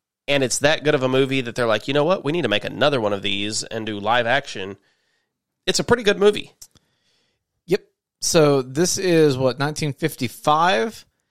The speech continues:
Speaker 2: And it's basically a love story from Disney based on animals. So you've got, uh, nineteen fifty-five, a story that endures, I mean, it really does. It endures, endures forever. Uh, the antics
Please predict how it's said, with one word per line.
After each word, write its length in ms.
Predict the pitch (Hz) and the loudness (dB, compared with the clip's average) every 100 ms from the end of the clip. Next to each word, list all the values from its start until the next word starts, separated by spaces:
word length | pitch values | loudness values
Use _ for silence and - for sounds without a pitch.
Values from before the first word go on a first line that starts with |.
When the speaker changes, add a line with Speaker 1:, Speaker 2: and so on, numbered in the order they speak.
| _ _ _ _ | _ _ _ _
Speaker 2:
And 120 | 185 220 | 0 0
it's 120 | - | 2
basically 460 | 214 262 285 247 | 2 2 0 2
a 60 | 247 | 4
love 240 | 220 233 | 4 4
story 340 | 254 - 151 120 | 2 2 2 2
from 200 | - 147 | 0 -2
Disney 440 | 143 226 - 95 - _ _ | 0 0 -4 -14 -20 _ _
based 320 | 135 160 165 | -2 0 0
on 140 | 175 | 0
animals. 640 | 170 170 196 104 - - - _ _ | 2 2 0 -2 -6 -10 -10 _ _
So 560 | - - 135 123 113 - _ _ _ _ - | -6 2 4 4 0 -6 _ _ _ _ -8
you've 220 | 123 110 | -6 0
got, 500 | 131 123 120 110 - | 2 4 2 0 -4
uh, 540 | 156 123 113 107 101 - _ _ _ 143 | -2 0 0 -2 -6 -10 _ _ _ -8
nineteen 260 | 139 147 165 | -4 -2 -2
fifty-five, 400 | 165 160 156 147 | 0 4 4 4
a 80 | |
story 500 | 139 - 151 151 156 | -2 0 4 6 6
that 160 | 147 135 | 6 4
endures, 760 | 131 123 135 143 143 131 - - | 2 2 4 6 4 2 -2 -6
I 100 | 185 202 220 | -12 -14 -4
mean, 180 | 254 269 | -2 0
it 40 | |
really 180 | 262 233 | 2 4
does. 240 | 156 110 | 4 2
It 140 | 131 170 | 0 -4
endures, 400 | 180 190 147 - - | 2 4 2 -2 -10
endures 480 | - 147 135 165 139 | -6 -4 0 2 2
forever. 560 | - 143 131 110 101 - _ _ _ _ _ - | -2 0 0 0 -4 -8 _ _ _ _ _ -16
Uh, 180 | 123 | -14
the 160 | 123 147 | -10 -2
antics 600 | 147 151 - 151 - - | 0 0 0 0 0 -4